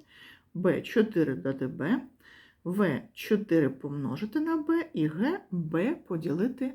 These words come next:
на чотири. Отже, маємо суму чотирьох доданків, кожен з яких дорівнює Б. Тому тотожно рівний буде виразу чотири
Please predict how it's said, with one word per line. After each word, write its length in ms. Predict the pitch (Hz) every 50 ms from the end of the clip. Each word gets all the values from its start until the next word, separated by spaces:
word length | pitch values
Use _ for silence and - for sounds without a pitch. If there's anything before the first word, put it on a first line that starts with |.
| - -
на 280 | 170 160 160 165 180 196
чотири. 460 | 196 - - - - - - - - - - _ _ _ _ - - - - - - - _ _
Отже, 340 | 226 196 165 151 160 156 156
маємо 520 | 180 202 208 190 151 143 143 139 139 - - _ -
суму 640 | - - - - 247 214 185 156 139 131 127 - - _ _ _ _ _ _ _ _ _ _ _ _ _ _ _ _ _
чотирьох 500 | - - 220 240 254 220 190 151 151 -
доданків, 680 | 151 139 139 135 131 147 160 214 - - 403 415 - -
кожен 340 | - 214 196 180 165 175
з 40 | 175
яких 340 | 180 190 190 - 403 415 349
дорівнює 420 | 208 208 233 277 302 254 208 190
Б. 260 | 175 165 165 170 190 196 - - _ _ - - - - - _ _
Тому 200 | - 202 208 208
тотожно 640 | 208 220 240 240 233 214 170 156 151 - 160 151 143 - _ -
рівний 400 | 175 185 147 147 156 151 147 - -
буде 240 | 196 143 135 147
виразу 480 | 143 151 202 285 339 403 392 359 403 415 403 -
чотири 600 | - - - 151 151 - - 262 294 311 330